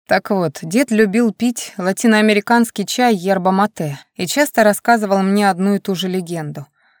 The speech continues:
Он, видимо, забывал, что уже это мне говорил, но я слушал его, открыв рот каждый раз и не перебивал.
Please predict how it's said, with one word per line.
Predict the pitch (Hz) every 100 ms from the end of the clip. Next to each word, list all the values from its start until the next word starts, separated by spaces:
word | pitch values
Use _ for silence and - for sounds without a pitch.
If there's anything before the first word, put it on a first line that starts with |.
| _ _
Он, | 208 240
видимо, | 226 226 233
забывал, | 220 214 240 311 220
что | 147 -
уже | 170 170 190
это | 180 180
мне | 180 180
говорил, | 180 185 208 247 220 _ _ _ _
но | 208
я | 196 202
слушал | - 220 233 - 170
его, | 175 170
открыв | 175 - 214 220
рот | 214 220
каждый | - 208 196 190
раз | 214 226 -
и |
не | 185
перебивал. | 180 185 175 190 160 160